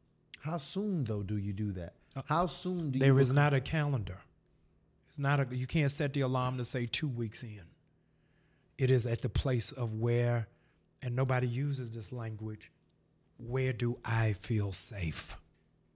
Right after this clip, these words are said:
Speaker 2: <laughs> For men, men wanna feel safe. To say, "You know what? I got a multi-million dollar business idea,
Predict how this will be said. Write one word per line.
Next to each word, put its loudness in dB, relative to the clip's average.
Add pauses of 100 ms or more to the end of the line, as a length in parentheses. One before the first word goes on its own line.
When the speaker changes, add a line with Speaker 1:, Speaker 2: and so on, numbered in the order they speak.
(1000)
Speaker 2:
<laughs> -4 (800)
For -2
men, 6
men 6
wanna 2
feel 0 (440)
safe. -2 (220)
To -8
say, -2
"You 0
know 2
what? 0 (520)
I -6
got -4
a -4
multi-million 0
dollar -4
business -4
idea, -10